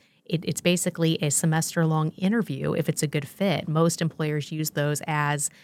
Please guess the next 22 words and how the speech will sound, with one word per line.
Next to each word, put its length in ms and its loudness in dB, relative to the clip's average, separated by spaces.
part 200 6
of 80 6
their 100 4
recruiting 440 0
tool 480 -2
and 320 -4
are 100 0
smart 380 4
to 80 -6
do 180 2
so 280 -2
'cause 140 -12
you 60 -16
both 180 2
get 120 0
a 60 2
chance 280 -2
to 60 -2
kinda 360 -2
test 300 2
drive 400 6
the, 320 0